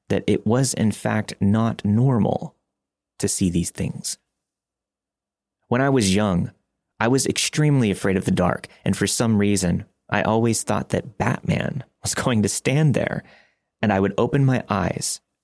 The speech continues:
and he would kill me. Thinking back, Batman was a very tall, dark figure, which is going to be important later on. I've always been extremely sensitive to the energies around me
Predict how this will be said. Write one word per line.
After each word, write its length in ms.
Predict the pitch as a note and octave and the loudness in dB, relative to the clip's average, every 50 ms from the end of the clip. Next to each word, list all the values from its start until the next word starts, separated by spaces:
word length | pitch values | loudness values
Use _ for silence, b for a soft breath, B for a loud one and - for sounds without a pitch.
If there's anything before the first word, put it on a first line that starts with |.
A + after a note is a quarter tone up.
| _ _ _ _ _ _ _ _ | _ _ _ _ _ _ _ _
and 100 | - F#2 | -4 0
he 120 | F2+ F2+ E2+ | 0 2 2
would 120 | F2 - | 0 0
kill 280 | - - - C3+ B2+ A2+ | -4 -4 -2 0 0 0
me. 260 | - - - - - _ _ _ _ _ _ _ _ _ _ _ _ _ - | -2 -4 -6 -10 -16 _ _ _ _ _ _ _ _ _ _ _ _ _ -4
Thinking 340 | G2+ F#2+ E2+ - E2+ E2 D#2+ | -2 -2 0 0 0 0 0
back, 460 | F#2 F#2+ G2 G2 G2+ - - - b b b b b | 0 0 -2 -2 -2 -4 -6 -12 b b b b b
Batman 480 | b G#2 A#2 B2+ - - C3 B2+ B2 B2 | b -2 0 0 0 0 0 2 2 2
was 220 | B2 C#3 B2 B2+ | 2 2 2 2
a 60 | A#2 | 0
very 200 | A#2+ A#2+ B2 A#2+ | 2 2 2 0
tall, 280 | A#2 - A#2 G#2 G#2+ G#2 | 0 0 0 0 0 0
dark 280 | G2 G2+ F#2 F2 - | 0 0 -2 -2 -4
figure, 600 | - - - D#3+ D3 - - - - - A#2+ - _ _ _ _ | -4 -2 0 0 0 2 0 -2 0 -2 -4 -8 _ _ _ _
which 300 | - G#2+ G2 - - - | -2 -2 -2 -2 -2 -2
is 160 | F#2+ F2+ - | -2 -2 0
going 180 | - F#2+ F#2 F2+ | -2 0 0 0
to 60 | F2+ | 2
be 100 | F#2+ F#2 | 2 2
important 640 | F2+ F2+ F2+ - - A2+ - - - - - - - - | 0 0 0 0 0 -2 0 0 -4 -6 -8 -10 -8 -4
later 240 | G2 F#2+ F2 F#2+ F2+ | -2 -2 0 0 0
on. 260 | F2 E2+ E2+ A2+ A2+ - _ _ _ _ _ _ _ _ _ _ _ _ _ _ _ _ _ _ _ _ _ _ _ _ _ - | 0 0 -2 -4 -6 -12 _ _ _ _ _ _ _ _ _ _ _ _ _ _ _ _ _ _ _ _ _ _ _ _ _ -4
I've 160 | A#2+ C3 - | -2 0 2
always 300 | C#2+ A#2 C3+ D3+ D#3+ C3+ | 2 4 4 4 4 4
been 140 | G#2 C#3 C3 | 2 2 0
extremely 540 | B2 - - - - A#2+ A2+ A2 G#2+ G#2 G2+ | 0 0 -2 -2 0 2 2 4 4 4 2
sensitive 680 | - - - A2 G2+ F#2+ - - F2+ F#2+ F2+ F2 F2 - | 0 0 0 0 0 0 0 0 0 2 2 0 0 -2
to 180 | - - G2 F2 | -2 -2 0 0
the 180 | F#2 F2+ - | 0 0 0
energies 480 | - G#2+ A2 A2+ A2+ G2+ G#2 G2+ F#2+ F#2+ | 0 0 2 2 0 0 0 0 0 0
around 440 | F#2 F2+ F2+ F#2 G2 G2+ G#2 G2+ G2+ | 0 0 2 2 2 2 0 0 0
me 260 | - - - - | -2 -4 -6 -10